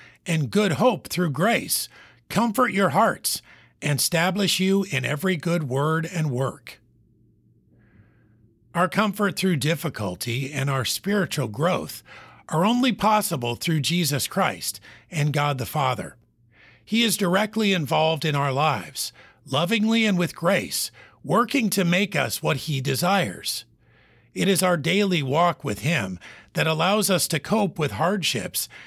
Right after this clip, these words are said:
and makes it possible for those hardships to shape our character. Our consolation is everlasting. It continues through our lives and will last in eternity in heaven. Our hope is established because of grace,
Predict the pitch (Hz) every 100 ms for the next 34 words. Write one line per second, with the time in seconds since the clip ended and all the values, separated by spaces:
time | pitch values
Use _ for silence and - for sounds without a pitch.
0 | - 104 160 190 196 - 165 - 190 233
1 | 214 165 143 151 139 127 113 185 226 -
2 | 107 87 - - - - _ 214 - 151
3 | 120 135 127 - 220 190 - - - _
4 | _ _ _ - - - 185 190 214 214
5 | 208 185 170 208 - 160 135 135 151 151
6 | 135 160 - - 101 85 - - - -
7 | 170 - 175 143 208 226 165 139 - 156
8 | 135 123 123 170 135 90 - - - -
9 | - - 165 165 156 190 208 - 214 196
10 | 185 175 160 160 160 151 117 156 - -
11 | _ _ _ - - - - 156 143 214
12 | 214 180 147 127 - 131 131 143 131 -
13 | 160 123 113 127 - 175 208 - - -